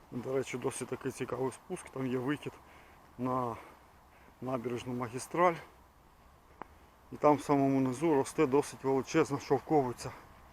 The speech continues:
А ось саме тут знаходилась стара хата,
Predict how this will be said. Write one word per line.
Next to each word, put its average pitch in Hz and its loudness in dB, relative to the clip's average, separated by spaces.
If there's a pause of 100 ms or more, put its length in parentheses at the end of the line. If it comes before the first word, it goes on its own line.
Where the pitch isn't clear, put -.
(580)
А 131 4
ось 127 2
саме 135 4
тут - -4 (800)
знаходилась 139 0 (200)
стара 135 4
хата, 113 -4